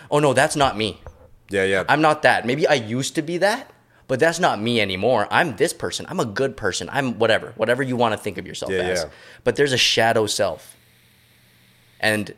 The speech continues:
Speaker 1: to me, like, violence, combat, that stuff is a part of your shadow self, is a part of all humans. Every human
Speaker 2: Oh, yeah.
Speaker 1: has wanted to punch someone in the face.
Speaker 2: Fuck yeah. But should
Speaker 1: And
Speaker 2: you
Speaker 1: if you,
Speaker 2: act
Speaker 1: and
Speaker 2: on
Speaker 1: if
Speaker 2: it?
Speaker 1: you deny that, then you're denying the truth of yourself.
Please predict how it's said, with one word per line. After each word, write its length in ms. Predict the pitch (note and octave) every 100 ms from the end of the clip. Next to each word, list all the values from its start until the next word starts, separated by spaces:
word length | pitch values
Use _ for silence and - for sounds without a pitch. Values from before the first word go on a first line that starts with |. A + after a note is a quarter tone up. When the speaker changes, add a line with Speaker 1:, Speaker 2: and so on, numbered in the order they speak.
| _ -
Speaker 1:
to 140 | C3+
me, 340 | A2+ B2 C#3
like, 180 | A2 F#2
violence, 720 | F2+ F2 G2 G#2+ C3 C#3+ - - _ _ _ _ _ -
combat, 840 | - F#2+ G#2+ A#2 B2+ B2+ - _ _ _ _
that 220 | G2 G#2+
stuff 480 | - - D3 D#3 - _
is 120 | G#2+
a 60 | G#2+
part 180 | - A#2+
of 80 | G#2
your 100 | G#2
shadow 320 | - G2+ G#2
self, 380 | - A#2+ F#2+ -
is 120 | G2+
a 40 | G2
part 220 | - F#2
of 140 | G2 - - _
all 220 | G2+ G#2
humans. 480 | G#2 A#2 A2 F2 - - - _
Every 340 | A#2 A#2 C#3 C#3
human 440 | - G#2 G#2+ C3
Speaker 2:
Oh, 40 | D2
yeah. 220 | C#2+ -
Speaker 1:
has 200 | - A2
wanted 400 | G2 G2+ G#2 A2 -
to 120 | F#2 _ -
punch 340 | - A2+ A#2
someone 360 | - A2 G#2 G2+
in 100 | F#2+
the 80 | E2+
face. 400 | - - - - - _ _
Speaker 2:
Fuck 320 | - A#2 -
yeah. 180 | F2 D2
But 120 | A2
should 160 | - -
Speaker 1:
And 80 | C3
Speaker 2:
you 80 | F#2+
Speaker 1:
if 80 |
you, 80 | D3
Speaker 2:
act 80 | D3+
Speaker 1:
and 100 | C3+
Speaker 2:
on 60 | D3+
Speaker 1:
if 20 |
Speaker 2:
it? 40 |
Speaker 1:
you 80 | F3+
deny 380 | C#3 A2 G2+ C#3
that, 300 | D#3 F#3+ A#2+
then 140 | A2+
you're 100 | A2+
denying 460 | A2 G#2 G#2+ A2+ A2
the 80 | G#2
truth 280 | - A2+
of 80 | A2
yourself. 540 | G#2+ - C3 F#2+ -